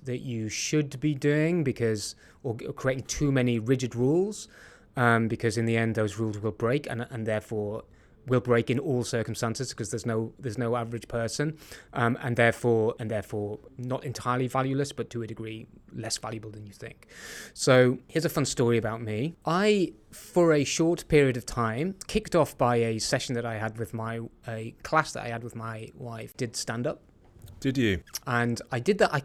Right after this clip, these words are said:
Speaker 1: I guess I did that, A, because, like, my wife and I just decided, I think this, this was probably, it definitely was, it was pre-kids. So we decided, we, like, it was one of those things, "Oh, let's do something cool together." And, like, I'm like, "I know, let's do one of these comedy courses." So we <laughs> did, 'cause just,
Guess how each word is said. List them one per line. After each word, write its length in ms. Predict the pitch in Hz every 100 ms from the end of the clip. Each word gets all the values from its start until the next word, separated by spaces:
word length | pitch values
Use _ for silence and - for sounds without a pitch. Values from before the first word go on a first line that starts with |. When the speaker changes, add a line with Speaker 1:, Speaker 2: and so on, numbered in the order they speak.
| -
Speaker 1:
I 40 |
guess 200 | 147 208
I 60 | 196
did 140 | 160
that, 160 | 151 135 - 143
A, 260 | 160 156 170
because, 500 | 151 - 131 117 - -
like, 280 | - 143 135
my 120 | 139 131
wife 260 | 143 147
and 80 | 139
I 80 | 123
just 180 | 117 -
decided, 440 | 120 120 113 - - -
I 60 | -
think 160 | -
this, 120 | 139 -
this 200 | 143 135
was 80 |
probably, 300 | 131 143 143 139 135
it 80 | 120 110
definitely 220 | 104 113
was, 200 | 98 98
it 60 |
was 80 | 143
pre-kids. 580 | - 143 139 120 139 - - - -
So 140 | - 127
we 40 |
decided, 360 | 127 147 143 127
we, 60 |
like, 140 | 143 123
it 40 |
was 80 | 117
one 140 | 143
of 20 | 139
those 160 | 127
things, 220 | - 123 113
"Oh, 140 | 107
let's 180 | 110 113
do 140 | 117
something 280 | 107 117 107
cool 220 | - 120
together." 300 | 113 117 113
And, 240 | 127 120 113
like, 160 | 113
I'm 140 | 127 107
like, 180 | 107 -
"I 100 | 135
know, 160 | 117 113
let's 160 | 120 -
do 100 | 127
one 140 | 120
of 20 | 120
these 120 | 110
comedy 240 | - 117
courses." 360 | 117 - - - - - - -
So 220 | - 135
we 100 | 131
<laughs> 80 | -
did, 60 | - - - - - 208
'cause 160 | - 117 -
just, 200 | 147